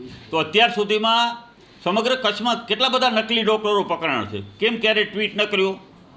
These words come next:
આમાં એકમાં ટ્વીટ કરાવવાનું કારણ શું? કારણ માત્ર એટલો કે ઈ ડૉક્ટર જે પકડાણો એ મુસ્લિમ સમાજનો હતો અને ઈ પ્રેક્ટિસ કરતા હતા ગેરકાયદેસર રીતે.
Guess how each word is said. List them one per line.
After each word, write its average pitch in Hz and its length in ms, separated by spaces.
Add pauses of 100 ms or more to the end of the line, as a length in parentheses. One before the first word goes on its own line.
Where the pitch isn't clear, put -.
(140)
આમાં 196 260
એકમાં 202 280
ટ્વીટ 214 340
કરાવવાનું 214 360
કારણ 214 260
શું? 208 260 (300)
કારણ 175 260
માત્ર 180 300
એટલો 175 420 (400)
કે 156 60
ઈ 160 60
ડૉક્ટર 165 420
જે 170 120
પકડાણો 156 600 (320)
એ 170 60
મુસ્લિમ 185 480
સમાજનો 202 460
હતો 185 140
અને 180 160
ઈ 202 60
પ્રેક્ટિસ 202 480
કરતા 165 280
હતા 147 140
ગેરકાયદેસર 147 680
રીતે. 202 300